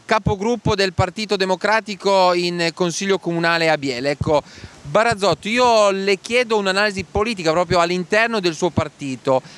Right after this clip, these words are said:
Ieri durante il cal molti esponenti del Partito Democratico hanno votato per il quadrante,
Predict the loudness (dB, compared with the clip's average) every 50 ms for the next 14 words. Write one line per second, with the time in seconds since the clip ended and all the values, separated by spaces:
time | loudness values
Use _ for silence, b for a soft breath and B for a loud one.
0 | B B B -2 0 2 2 2 2 0 -4 -2 0 0 2 2 2 0 -2 -2
1 | -4 -4 -2 0 2 2 4 4 2 2 0 2 2 0 0 0 -4 -6 -4 -4
2 | -4 -2 -2 -2 -2 -4 -2 -2 -2 -2 -2 -4 -4 -4 -8 -4 -4 -2 -2 0
3 | -2 0 0 0 0 0 -2 -4 -4 -2 0 0 0 0 -2 2 2 0 0 2
4 | 2 2 4 4 2 2 0 0 -2 -2 0 0 -2 -4 -2 -6 -8 -8 -2 0
5 | 0 0 2 0 0 0 0 -2 -6 -6 -4 -2 -2